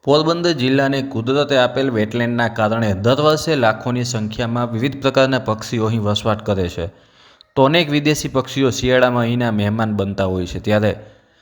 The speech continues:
પોરબંદર જિલ્લામાં કેટલા પક્ષીઓ વિહરતા જોવા મળે છે, તે અંગે માહિતી મળી શકે તે માટે સમગ્ર દેશમાંથી પક્ષીવિદોની ટીમ પોરબંદર આવી છે અને પોરબંદરના અલગ અલગ વેટલેન્ડોની બે દિવસીય મુલાકાત લઈ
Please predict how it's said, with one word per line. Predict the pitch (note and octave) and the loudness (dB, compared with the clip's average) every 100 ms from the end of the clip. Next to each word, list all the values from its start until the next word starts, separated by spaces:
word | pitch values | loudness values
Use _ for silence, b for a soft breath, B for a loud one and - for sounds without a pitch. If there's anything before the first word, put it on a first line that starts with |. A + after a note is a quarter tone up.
| b _ | b _
પોરબંદર | C3+ D3+ E3 E3+ E3+ | 2 2 2 2 2
જિલ્લામાં | C#3 C3+ C#3 C#3 A#2+ | 4 4 2 0 -2
કેટલા | A2+ B2+ B2+ | -2 2 2
પક્ષીઓ | A#2+ A#2 - B2+ A#2 | 0 -4 -4 -2 -2
વિહરતા | A2 A#2 A2+ A#2+ | 0 -2 0 0
જોવા | G#2+ A2+ A#2 | 2 2 2
મળે | A#2+ B2 | 2 -2
છે, | B2 C3 | -2 -6
તે | B2 A#2+ | -2 -2
અંગે | A#2+ B2 A2+ | -2 -2 -2
માહિતી | A2 A2+ A#2 A#2+ A2 A#2 B B B A#2+ | -2 -2 -2 -2 -2 -4 B B B 0
મળી | C3 D3+ | 2 2
શકે | E3 D#3+ D#3 | 0 0 2
તે | B2+ | 2
માટે | B2+ B2+ C3 | 2 2 0
સમગ્ર | A#2+ A#2+ D3 D3+ D#3 | -2 -2 0 2 2
દેશમાંથી | A#2+ A2+ - A#2+ A2 A2+ G2+ B B B _ | 2 0 0 -4 -2 -4 -6 B B B _
પક્ષીવિદોની | C3 C3 D#3+ D#3 D3+ D3+ D3+ | -8 -2 0 2 2 0 0
ટીમ | C3 C3 B2+ B2+ - | 0 -2 -2 -6 2
પોરબંદર | C#3 C#3+ C#3 C#3 C3+ | 4 4 0 2 4
આવી | A#2+ A#2 | 4 4
છે | A2+ B2+ | -2 -2
અને | B2 A#2 | -2 -4
પોરબંદરના | G#2+ B2 C3+ C#3 C#3 D3 D3 C#3+ - - | -2 -2 0 -2 -2 0 0 0 0 0
અલગ | A#2 C3 C3 | 4 4 4
અલગ | C3+ A#2 | 2 2
વેટલેન્ડોની | G#2 G#2+ B2+ B2+ B2 B2 A2 | 0 0 0 0 0 0 -2
બે | A2 B2+ | -2 0
દિવસીય | C3+ C3+ C3 C#3 | 0 0 0 -2
મુલાકાત | A#2 A2+ A#2+ A#2+ A#2 | 0 2 2 4 2
લઈ | B2 B2+ G#2+ | 2 0 0